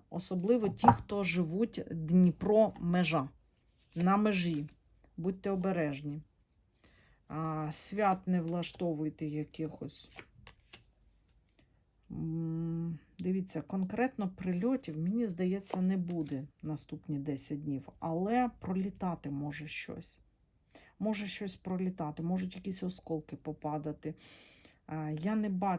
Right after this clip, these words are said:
ну, от відверто кажу, не відчуваю нічого такого дуже аж поганого.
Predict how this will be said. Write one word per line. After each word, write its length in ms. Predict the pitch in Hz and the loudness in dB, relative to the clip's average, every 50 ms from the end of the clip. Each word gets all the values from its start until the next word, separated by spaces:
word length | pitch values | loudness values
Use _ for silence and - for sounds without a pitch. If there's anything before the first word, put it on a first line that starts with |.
| - - | -2 -4
ну, 260 | - 185 180 175 - | -2 0 0 0 0
от 180 | - 180 185 - | -2 -4 -4 -4
відверто 560 | 185 190 185 185 185 190 170 - - - - - | -4 -2 0 2 2 2 0 0 -2 -4 -2 -2
кажу, 200 | 185 185 214 254 | -2 0 2 4
не 160 | 240 214 196 | 4 4 4
відчуваю 680 | 180 185 185 190 - - 196 180 175 180 175 165 156 151 | 0 -2 -4 -6 -8 -6 -4 0 2 2 2 4 2 2
нічого 480 | 151 156 151 - - 180 156 151 156 151 | 0 -2 -2 -4 -4 -4 -2 -2 -4 -6
такого 400 | - 156 - 165 165 156 156 156 | -6 -8 -4 -2 0 0 0 0
дуже 500 | 147 147 185 202 196 180 - - 143 139 | 0 2 4 4 4 4 2 0 -4 -4
аж 220 | - - 147 - | -4 -4 -6 -6
поганого. 640 | - - 156 156 170 226 262 285 285 214 165 - | -8 -6 -6 -2 0 2 4 6 6 4 4 0